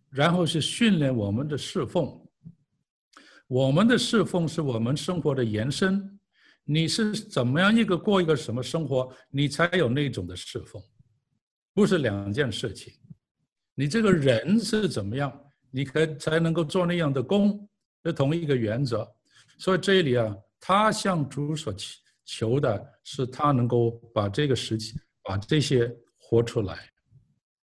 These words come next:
我们不是，我们听了，懂了，我们就讲了，就传了。李弟兄不是，我要先活，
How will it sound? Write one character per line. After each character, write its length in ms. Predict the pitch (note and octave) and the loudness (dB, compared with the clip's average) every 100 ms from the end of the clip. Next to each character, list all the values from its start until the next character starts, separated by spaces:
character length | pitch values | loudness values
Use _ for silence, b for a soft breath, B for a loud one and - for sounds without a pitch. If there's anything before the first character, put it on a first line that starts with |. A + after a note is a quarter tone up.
| _ _ _ _ _ _ - | _ _ _ _ _ _ 0
我 220 | A#2 B2+ | 4 6
们 180 | C3 E3 | 4 4
不 120 | D#3+ | 2
是， 240 | - C3+ | 0 -2
我 260 | A#2 A#2 A2+ | 0 2 2
们 240 | B2+ C#3 | 2 0
听 240 | D3 F3 D#3 | 2 2 4
了， 340 | B2+ - - _ - - - _ _ _ - | 0 -2 -20 _ -18 -18 -20 _ _ _ 0
懂 260 | B2 A2+ | 2 4
了， 400 | B2+ D3+ - - _ - | 4 2 -2 -16 _ -6
我 100 | B2 | -2
们 80 | C#3 | 0
就 120 | C3+ | -2
讲 340 | A2 F#2+ E2 | -4 -8 -6
了， 320 | G#2+ - - _ _ _ | -6 -6 -12 _ _ _
就 120 | - B2+ | -6 -6
传 300 | - F#2 A2+ | -2 -4 -2
了。 240 | G#2+ - _ _ _ _ _ - | -6 -12 _ _ _ _ _ -6
李 100 | G2+ | -4
弟 120 | A#2 | 0
兄 200 | B2 A#2 | 2 2
不 160 | A2 | 0
是， 320 | A2 G#2+ F#2+ - _ - | -4 -6 -10 -16 _ -18
我 200 | - A2 | -8 0
要 260 | A#2+ G#2 - | 2 2 -4
先 280 | - - A#2+ | -10 -6 -6
活， 320 | - F#2+ - | -4 -8 -10